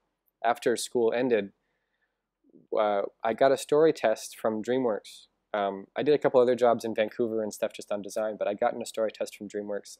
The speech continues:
and, and they liked it. And so they brought me down for an internship to do a storyboard, or at least for an internship program. And I did it for a little while, but figured out pretty quickly also that it, I'm not sure it was for me. I liked the, the amount of control that you had in story,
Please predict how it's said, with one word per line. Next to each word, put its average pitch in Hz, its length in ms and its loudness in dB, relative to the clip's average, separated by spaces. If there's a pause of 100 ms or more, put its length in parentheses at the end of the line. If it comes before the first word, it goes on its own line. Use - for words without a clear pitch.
and, 95 300 -12 (340)
and 90 180 -10
they 95 100 -4
liked 120 300 2
it. 101 60 0
And - 120 -6
so 104 100 -6
they 101 80 -2
brought 117 180 0
me 120 80 -6
down 107 200 -4
for - 120 -6
an 107 100 -6
internship - 500 -6
to 104 100 -12
do 101 120 -12
a 104 80 -10
storyboard, 131 540 0 (580)
or 117 80 2
at 120 80 2
least 135 160 6
for 117 100 2
an 123 120 0
internship - 360 -6
program. 92 400 -4 (300)
And 98 300 -4 (840)
I 107 100 2
did 131 140 4
it - 120 0
for 131 100 2
a 117 40 4
little 123 220 4
while, 104 240 4
but - 140 -4
figured 143 260 4
out 131 120 4
pretty 127 160 0
quickly 117 440 -2 (340)
also 113 340 4
that 104 140 0 (100)
it, - 240 -8
I'm 127 180 -2
not 123 200 0
sure 120 160 0
it 110 60 2
was 107 160 -2
for - 160 -6
me. 110 280 -2
I 104 100 0
liked 120 460 0
the, 104 160 0
the 110 80 -4
amount 110 220 -2
of - 60 -10
control 120 460 0
that 117 100 -2
you 101 140 -4
had 101 160 -4
in 98 100 -6
story, 98 500 -4